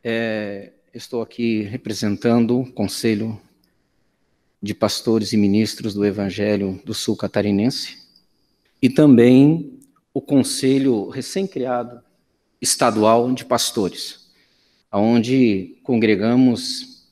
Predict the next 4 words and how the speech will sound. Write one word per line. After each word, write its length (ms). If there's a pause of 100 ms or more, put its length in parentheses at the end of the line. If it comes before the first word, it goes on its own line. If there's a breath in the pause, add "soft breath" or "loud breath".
(200)
é, 800
pastores, 960
líderes 480
evangélicos 1040